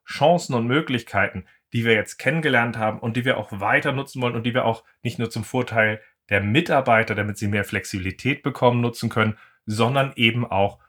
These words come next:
zum Vorteil der Organisation, quasi als Win-Win-Situation. Mein ursprünglicher Plan war es jetzt hier,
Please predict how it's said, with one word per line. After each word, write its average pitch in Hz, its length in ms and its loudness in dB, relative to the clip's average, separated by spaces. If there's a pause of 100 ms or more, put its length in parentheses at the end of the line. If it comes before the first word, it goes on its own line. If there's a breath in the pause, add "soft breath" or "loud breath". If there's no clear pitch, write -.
(120)
zum 117 200 -2
Vorteil 101 520 -2
der 104 100 -2
Organisation, 113 640 0
quasi 101 340 -2
als 107 320 -2 (140)
Win-Win-Situation. 113 1040 0 (520)
Mein 101 260 2
ursprünglicher 170 680 2
Plan 135 360 4
war 101 140 6
es 98 100 -6
jetzt 101 260 -4
hier, 139 320 0